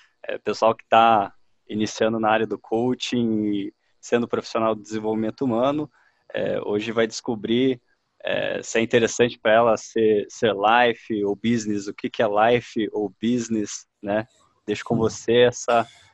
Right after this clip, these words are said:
Speaker 2: Legal.
Speaker 1: tirar essa dúvida da pessoa.
Speaker 2: Ok. É, é, dois termos em inglês, né, mas que é, é simples de entender, né? Quando a gente tá falando de life, tá falando de vida, a gente tá falando de business, a gente tá falando de negócio, né? Acho que até aí é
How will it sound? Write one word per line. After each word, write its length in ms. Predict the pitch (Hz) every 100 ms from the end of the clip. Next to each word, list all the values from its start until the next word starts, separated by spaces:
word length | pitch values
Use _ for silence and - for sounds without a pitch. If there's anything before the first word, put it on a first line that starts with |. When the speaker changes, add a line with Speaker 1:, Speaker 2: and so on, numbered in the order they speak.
| _ -
Speaker 2:
Legal. 320 | 127 123 120
Speaker 1:
tirar 240 | 110 113 117
essa 200 | 107 120
dúvida 380 | 110 120 117 113
da 80 |
pessoa. 580 | - 113 - - 107 95 - - - -
Speaker 2:
Ok. 420 | 123 - 120 113 113 - - -
É, 640 | - 123 123 123 120 123 -
é, 120 | 160 160
dois 260 | 190 226
termos 340 | 240 214 220 214
em 80 |
inglês, 360 | 190 143 185 190
né, 60 | 170
mas 200 | 160 -
que 140 | 165
é, 440 | 151 139 123 110 104 - 123
é 460 | 110 107 101 98 98 - - - - - -
simples 320 | 185 185 175
de 60 |
entender, 280 | 180 170 143
né? 60 | 139
Quando 140 | 175
a 40 | 190
gente 60 |
tá 100 | 190
falando 200 | 190 196
de 100 | 185
life, 560 | 190 180 208 240 - - - - - -
tá 80 | -
falando 200 | 165 165
de 80 | 160
vida, 300 | 139 170 202
a 40 |
gente 120 | 170 180
tá 80 |
falando 200 | 170 175
de 60 | 185
business, 360 | 147 147 170 170
a 20 |
gente 100 | 165
tá 100 | 190
falando 240 | 180 170
de 100 | 160
negócio, 520 | 180 139 131 123 -
né? 80 | 123
Acho 140 | 120 -
que 100 | 143
até 240 | 135 151
aí 260 | 139 135
é 120 | 147